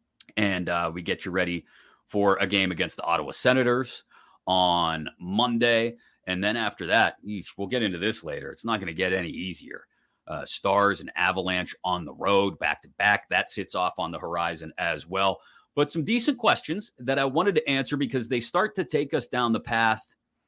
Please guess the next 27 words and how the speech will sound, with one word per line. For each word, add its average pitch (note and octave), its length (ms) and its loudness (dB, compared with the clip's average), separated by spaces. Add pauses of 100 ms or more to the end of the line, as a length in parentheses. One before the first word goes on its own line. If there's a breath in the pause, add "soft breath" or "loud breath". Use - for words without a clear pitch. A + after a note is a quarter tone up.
(400)
Well, D3 260 4 (600)
it's - 100 -16
the C3+ 100 -10
path G3+ 360 4
beyond A#2 580 2 (120)
just G2+ 440 -4
the F#2+ 160 -2
next F#2+ 400 -4 (480)
four A2+ 300 2
to F#2+ 60 -4
six - 340 -6
weeks - 460 -10 (200)
or G2+ 140 0
whatever G#2 800 0
may G2+ 240 2
remain F#2+ 580 -4
of E2+ 160 -8
the F2 80 -8
Penguins F2 600 -8 (280)
season E2+ 540 -10 (220)
this F2+ 400 0
spring. B1+ 520 -8 (340)
It's - 160 -6
about G#2+ 340 0
what G#2 220 -2
lays A#2 320 -2
off A2 320 0